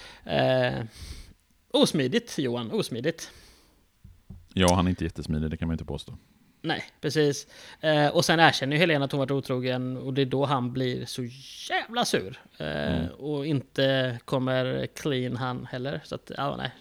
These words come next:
Speaker 1: dumma jävla kille.
Speaker 2: Dumma jävla man.
Speaker 1: Ja, ehm,
Speaker 2: Vi
Speaker 1: sen
Speaker 2: har ju dessutom introducerats för, eh, Gauts, eh, barn
Speaker 1: Ja.
Speaker 2: här.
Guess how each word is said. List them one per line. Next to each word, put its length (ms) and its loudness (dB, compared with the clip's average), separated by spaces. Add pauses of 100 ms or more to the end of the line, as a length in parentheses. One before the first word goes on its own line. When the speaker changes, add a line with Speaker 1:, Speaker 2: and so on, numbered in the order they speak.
Speaker 1:
dumma 300 -2
jävla 220 -6
kille. 220 -10 (640)
Speaker 2:
Dumma 560 4
jävla 460 0
man. 340 2 (340)
Speaker 1:
Ja, 300 10 (500)
ehm, 1120 4 (340)
Speaker 2:
Vi 60 -10
Speaker 1:
sen 240 8
Speaker 2:
har 80 8
ju 120 6
dessutom 580 4
introducerats 920 0
för, 540 2 (300)
eh, 60 -4 (800)
Gauts, 840 -2
eh, 420 0 (1040)
barn 420 4 (320)
Speaker 1:
Ja. 100 6 (140)
Speaker 2:
här. 120 -6